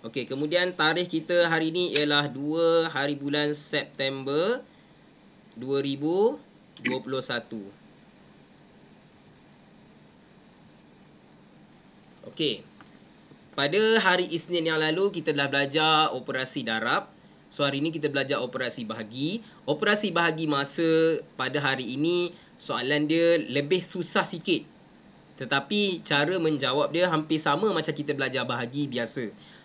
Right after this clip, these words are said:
Hampir sama. Cuma bezanya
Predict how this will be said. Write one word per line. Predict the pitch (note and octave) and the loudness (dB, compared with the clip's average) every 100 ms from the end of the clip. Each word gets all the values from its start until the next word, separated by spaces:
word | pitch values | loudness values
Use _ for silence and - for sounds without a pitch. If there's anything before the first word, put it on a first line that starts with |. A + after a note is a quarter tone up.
| - | 2
Hampir | D3+ D#3 - G3 F3 | 2 2 0 0 0
sama. | - C#3+ C#3 G2+ - - - | 0 0 0 -4 -12 -20 -18
Cuma | - D3+ E3 F3+ | 0 0 2 0
bezanya | D3+ D#3+ D#3 F#3 G3 G3+ | 4 2 2 0 2 2